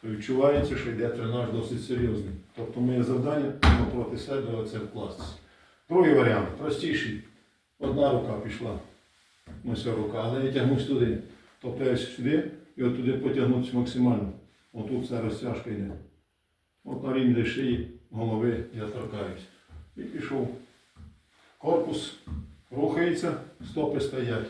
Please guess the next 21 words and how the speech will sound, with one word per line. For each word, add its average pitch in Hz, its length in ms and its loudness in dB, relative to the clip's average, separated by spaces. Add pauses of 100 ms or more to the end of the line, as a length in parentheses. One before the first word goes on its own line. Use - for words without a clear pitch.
(140)
нога 127 340 0
не 123 80 2
підвертається. 120 680 0
Якщо 143 220 -2
важко, 170 380 6
можна 143 340 -2
стопу - 360 -6
легенько 127 380 -2
підвертати. 117 600 -4 (500)
Але 135 180 2
оце 139 340 4
кращий 123 420 0
варіант. 110 360 0 (1600)
Дуже 139 340 0 (200)
серйозна 127 440 2
техніка. 147 540 0 (4000)
І - 40 -12
так 110 260 -4
далі. - 160 -6 (1400)
Що 202 180 2
важливо, 123 560 6